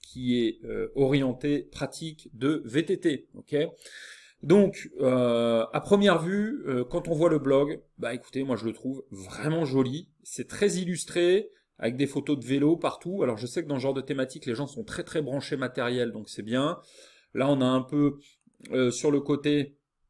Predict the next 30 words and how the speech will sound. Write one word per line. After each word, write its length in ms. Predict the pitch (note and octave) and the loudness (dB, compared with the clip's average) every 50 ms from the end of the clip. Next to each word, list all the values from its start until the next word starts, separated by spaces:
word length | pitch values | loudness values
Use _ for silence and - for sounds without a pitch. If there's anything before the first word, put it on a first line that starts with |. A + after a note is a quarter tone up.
| _ _ _ _ _ _ _ - - _ - | _ _ _ _ _ _ _ -20 -20 _ -12
de 160 | D#3+ A2 B2 A#2+ | -4 -4 -4 -4
publicité, 580 | - B2+ A#2+ A#2+ A#2 - - C3 A#2 - C#3+ | -4 -6 -8 -8 -6 -6 -8 -8 -2 0 0
et 80 | C#3 C#3 | 0 0
cetera. 400 | - C3 G#2+ C3 B2 A#2 C3 C3 | -4 -8 -2 0 2 2 2 2
Mais 160 | B2+ A#2+ A#2 | 2 2 0
bon, 240 | A2+ B2 B2+ C3 - B2 | 2 2 0 0 -2 -6
ça 180 | - - C#3 | -6 -2 -2
reste 160 | C3+ C#3 B2+ | 0 0 0
dans 80 | C3+ C3+ | 0 0
la 80 | C3+ C3 | 0 0
thématique, 640 | C#3 D3 C#3 C3 C3 - - D#3 C#3+ - - - - | 0 -2 -2 -2 -4 -4 -6 -12 -12 -12 -14 -18 -18
c'est 400 | - - - - - - - C#3+ | -18 -16 -14 -12 -12 -6 -6 -6
pas 200 | C3+ - A2 G#2+ | -2 0 -2 0
gênant. 420 | G2+ A2+ A#2+ C3 D#3 F#3 G3+ F#3+ D#3 | 0 0 -2 -2 -2 -4 -4 -6 -6
De 120 | B2 A#2 | -8 -10
toute 160 | - - A#2 | -12 -12 -6
façon, 260 | A2+ A#2 A2 - C#3+ | -6 -6 -6 -4 -8
on 80 | C3+ A2 | -8 -8
peut 120 | - - | -10 -12
tout 160 | - - C3+ - | -16 -16 -8 -2
à 80 | C3+ B2 | -2 -2
fait 180 | - - C3+ B2 | -2 -2 -6 -4
mettre 160 | A#2+ A2+ A2+ | -4 -4 -4
des 100 | A2+ G2 | -4 -4
bannières 300 | G#2 G#2 G#2+ A2 G#2+ - | -4 -4 -8 -8 -10 -12
publicitaires 520 | - A2+ G#2+ G2+ - - - A2 G2+ - | -14 -18 -18 -16 -16 -10 -8 -8 -8 -8
si 400 | - - - - - - F3 E3+ D#3 | -10 -12 -10 -12 -12 -12 -12 -8 -6
on 140 | B2+ A2+ | -6 -6
a 20 | G#2+ | -4
envie. 480 | G#2+ G#2+ G#2+ G#2+ A#2+ D#3+ F3+ G#3+ A3+ | -6 -6 -6 -6 -6 -6 -6 -6 -8